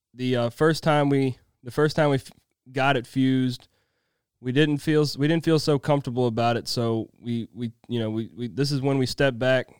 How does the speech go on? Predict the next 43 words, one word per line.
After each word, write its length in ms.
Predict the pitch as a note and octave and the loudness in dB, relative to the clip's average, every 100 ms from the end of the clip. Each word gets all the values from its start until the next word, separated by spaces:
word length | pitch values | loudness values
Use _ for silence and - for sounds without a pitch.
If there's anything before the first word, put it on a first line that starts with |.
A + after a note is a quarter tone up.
| - | -8
and 160 | A#2+ | -4
we, 180 | A2+ A2+ - | -4 -6 -6
we 160 | A#2+ | -2
actually 240 | B2 C3 C3 | -2 -2 -2
got 140 | B2+ | -2
a 40 | B2 | -2
camera, 520 | - C#3 C#3 C3+ B2+ _ _ _ _ _ _ - | -2 -2 0 0 -2 _ _ _ _ _ _ -6
um, 400 | A#2 A2 G#2+ G#2 _ _ _ _ | -4 -2 -4 -8 _ _ _ _
and 80 | A2+ | -8
we 60 | A2+ | -2
ran 240 | C3 C#3 | 0 2
it 80 | B2 | 2
down 160 | C3+ | 0
the 80 | B2+ | -2
pipe. 420 | - C3+ C3+ B2+ _ _ | 0 0 2 -2 _ _
The 80 | A2+ | -8
four 320 | - E3 D3+ | 0 2 2
inch 120 | C#3+ | 2
looked 260 | C3+ C3 A2+ | 0 -2 0
good, 340 | C3+ C3+ C3 | 0 2 0
but 80 | A#2+ | -2
we 80 | B2 | -2
still 280 | - D3+ | 0 0
felt 280 | D3 D3 C#3 | 0 0 0
a 40 | C3 | 0
little 180 | C3+ | -2
iffy 280 | A2 C3 - | 0 -4 -2
about 280 | C3 A#2+ B2 | -2 0 -2
the 120 | - | -4
eight 160 | A#2 B2+ | -4 -2
inch. 360 | B2+ B2+ - - _ _ _ _ _ | -2 -4 -10 -18 _ _ _ _ _
And 360 | A#2+ A#2 A2+ A2+ | -4 -2 -2 0
long 220 | C3 C#3 | 0 0
story 260 | - C#3 C3 | 0 0 0
short, 380 | - C3+ B2+ | 0 0 0
the 80 | A2 | -2
eight 180 | A2+ C#3+ | -2 0
inch 280 | C#3 B2+ - | 0 -2 -6
ended 260 | C3 C#3 B2+ | -4 0 0
up 200 | B2 A#2 | -2 -2
did, 300 | C3 A#2+ A#2 | -2 -2 -2
did 220 | C3+ B2+ | -2 0
breaking 480 | A#2+ B2+ C#3+ C3+ | 0 -2 -2 -6